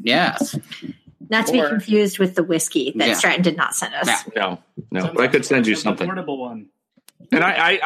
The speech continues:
Speaker 4: I have a, I have a Yeti as well. I have some other, I have a Sennheiser. Um, I have a couple different, um, condensers that I use sometimes.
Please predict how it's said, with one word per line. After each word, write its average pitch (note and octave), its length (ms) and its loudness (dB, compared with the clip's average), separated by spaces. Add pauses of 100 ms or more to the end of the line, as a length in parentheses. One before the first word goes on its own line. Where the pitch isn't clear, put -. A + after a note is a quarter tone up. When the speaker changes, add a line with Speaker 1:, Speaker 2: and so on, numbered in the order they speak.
Speaker 4:
I F3 40 2
have F3+ 220 2
a, C#3+ 220 4
I C3+ 120 4
have C#3+ 180 2
a C3+ 60 2
Yeti B2 420 2
as A#2 160 -2
well. G#2+ 440 2
I A2 420 2
have G#2 400 -2 (200)
some A#2 240 0
other, A2+ 180 4
I A2+ 40 4
have G#2+ 100 2
a G#2 40 0
Sennheiser. G#2 680 0
Um, G2 380 0
I A2 100 2
have A2 220 2
a F#2+ 60 0
couple G2+ 680 0
different, G#2 580 0
um, F#2 540 -2 (680)
condensers G#2 600 2
that G2+ 100 2
I G2+ 40 4
use G2 300 2
sometimes. F#2+ 640 0